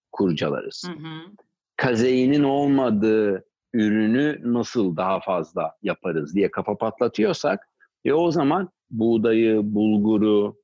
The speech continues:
Speaker 1: bazı başka tahılları kullanmadan nasıl yemek yaparız diye kafa patlatırken o bayağı sistematik bir araştırma. Ve, e, kağıt kalemle yapılan bir, bir şey. Ama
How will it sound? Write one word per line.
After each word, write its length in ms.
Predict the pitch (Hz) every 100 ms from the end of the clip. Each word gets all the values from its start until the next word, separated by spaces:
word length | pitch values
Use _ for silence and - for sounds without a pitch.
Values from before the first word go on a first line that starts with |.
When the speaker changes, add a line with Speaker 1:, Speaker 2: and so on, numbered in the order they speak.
| _ _
Speaker 1:
bazı 340 | 107 107 104
başka 300 | 104 98 -
tahılları 540 | - 107 98 92 92 95 98 - _ _ _
kullanmadan 800 | 107 104 127 117 107 92 82 80 _ _
nasıl 280 | 110 - 107
yemek 260 | 92 90 92
yaparız 520 | - 95 87 85 87
diye 160 | 85
kafa 340 | 82 104 110 -
patlatırken 840 | 92 - 98 - 104 - 139 214 - - _ _
o 120 | - 113
bayağı 260 | 143 202
sistematik 600 | - 175 127 117 208 -
bir 40 | 151
araştırma. 520 | 123 - 95 65 - _ _ _ _ _ _ _
Ve, 260 | 120 123 135 127
e, 220 | - 113 113 110 110 53 53 - - - - - - -
kağıt 200 | 110 -
kalemle 500 | 117 101 90 120 -
yapılan 440 | 113 - 107 135
bir, 260 | 123 117 120 117
bir 140 | 110
şey. 120 | 107 110
Ama 200 | 143